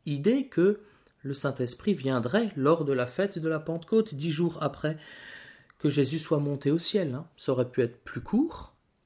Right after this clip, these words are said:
ça aurait pu être plus long. Jésus leur donne une petite indication, il leur dit : « Dans quelques jours. » Les disciples avaient donc, euh, étaient donc dans l'attente et avaient pris la bonne habitude de se retrouver dans une pièce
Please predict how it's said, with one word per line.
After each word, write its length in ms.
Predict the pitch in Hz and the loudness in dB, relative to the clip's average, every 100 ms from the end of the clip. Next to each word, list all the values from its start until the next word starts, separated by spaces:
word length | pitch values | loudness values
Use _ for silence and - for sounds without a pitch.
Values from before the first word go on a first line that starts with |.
| _ _ _ | _ _ _
ça 160 | - 131 | -6 -2
aurait 200 | 123 120 | -2 -2
pu 120 | 120 | -4
être 120 | - | -4
plus 180 | - 139 | -2 2
long. 260 | 151 262 - - - _ | 2 2 -4 -20 -20 _
Jésus 320 | - 131 143 | 0 2 4
leur 180 | 151 135 | 6 6
donne 160 | 135 135 | 6 4
une 140 | 131 | 2
petite 280 | 127 127 127 | 0 -2 -2
indication, 580 | 139 143 160 156 - 233 | -2 0 0 0 0 2
il 100 | 196 | 4
leur 180 | 127 123 | 2 0
dit : « 160 | 156 | 0
Dans 300 | 135 127 120 120 | 2 4 2 0
quelques 400 | - 139 139 147 | 0 2 4 4
jours. » 500 | 123 214 - - - _ _ _ _ _ _ _ _ _ _ _ _ _ - - - - - _ | 4 2 0 -18 -20 _ _ _ _ _ _ _ _ _ _ _ _ _ -20 -20 -20 -20 -20 _
Les 120 | 170 185 | 4 6
disciples 480 | 196 - 294 285 | 6 6 6 8
avaient 200 | 185 165 | 8 8
donc, 380 | 165 180 196 190 180 | 6 6 4 4 4
euh, 240 | 170 165 | 6 6
étaient 220 | 160 160 160 | 4 4 4
donc 200 | 175 156 | 4 4
dans 160 | 156 135 - - | 2 0 -8 -6
l'attente 640 | 135 185 208 156 165 233 - | 2 4 4 4 2 2 2
et 80 | 151 | 2
avaient 180 | 135 | 4
pris 480 | 147 - - 202 285 - - - - | 2 -2 0 0 0 -8 -20 -20 -2
la 140 | 147 | 2
bonne 380 | 147 147 226 247 | 4 6 6 6
habitude 460 | 226 180 - 180 175 | 4 0 -2 -4 -2
de 100 | 151 | -2
se 180 | - 143 | 2 4
retrouver 640 | 131 220 - 180 127 139 - _ _ _ _ _ _ - | 6 6 4 0 2 0 -4 _ _ _ _ _ _ 2
dans 200 | 180 220 | 6 8
une 280 | 196 185 156 | 8 4 4
pièce 520 | - 233 254 - | 4 4 4 -2